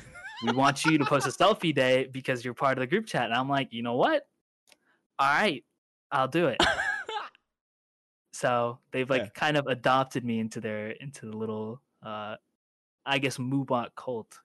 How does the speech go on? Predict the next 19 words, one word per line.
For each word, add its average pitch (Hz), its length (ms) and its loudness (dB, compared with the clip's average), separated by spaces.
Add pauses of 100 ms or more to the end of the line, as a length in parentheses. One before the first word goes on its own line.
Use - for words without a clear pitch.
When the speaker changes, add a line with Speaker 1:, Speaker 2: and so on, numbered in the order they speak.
Speaker 1:
'Cause 98 160 -6
Speaker 2:
Uh-huh. 95 40 -2
Speaker 1:
now 131 420 2
I'm 123 160 -2
like, 131 260 2 (800)
I'm 180 160 2
a 190 80 4
Moobot 180 380 4
advocate. 165 640 -2
I'm 127 140 -2
not 156 200 0
gonna 170 180 -2
lie. 170 380 0 (380)
Speaker 2:
I've, 156 280 0
Speaker 1:
I've 120 120 2
Speaker 2:
I'm 120 60 -2
Speaker 1:
been 143 120 -2
liking 175 400 2
it. 107 140 -12